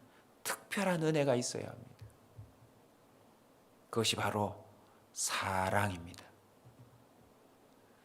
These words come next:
뿌리를 통해 자라는 우리는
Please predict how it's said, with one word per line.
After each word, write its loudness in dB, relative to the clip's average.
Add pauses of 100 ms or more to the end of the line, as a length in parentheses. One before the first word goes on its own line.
(460)
뿌리를 6
통해 0 (120)
자라는 0
우리는 0